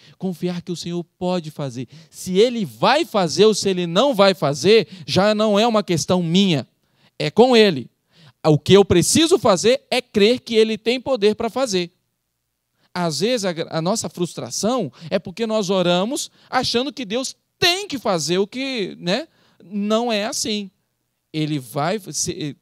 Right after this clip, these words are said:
o que nós, o que co-, compete a nós é chegarmos e orarmos confiadamente. Se Ele vai fazer ou não vai fazer,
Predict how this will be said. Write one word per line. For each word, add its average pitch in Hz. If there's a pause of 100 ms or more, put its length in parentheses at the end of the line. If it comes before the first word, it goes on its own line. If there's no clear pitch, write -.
(560)
o 139
que 175
nós, 185
o 151
que 170
co-, 139
compete 196
a 247
nós 175
é 160 (240)
chegarmos 175 (480)
e 147
orarmos 185 (500)
confiadamente. 208 (1300)
Se -
Ele 139
vai 147
fazer 139
ou 151
não 147
vai 131
fazer, 135